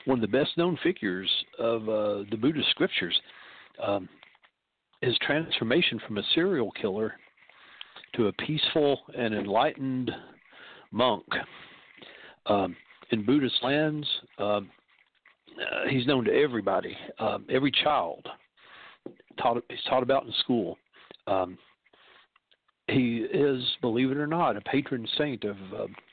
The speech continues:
of pregnant women. Isn't that funny? Um, his protective verse of blessing ensures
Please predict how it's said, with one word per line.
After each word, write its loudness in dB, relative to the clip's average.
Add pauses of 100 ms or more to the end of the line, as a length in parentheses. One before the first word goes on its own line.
(640)
of 0
pregnant 0
women. 0 (1400)
Isn't -2
that 2
funny? -2 (800)
Um, 0 (1200)
his 2 (140)
protective 0
verse 4
of -2
blessing 0
ensures 2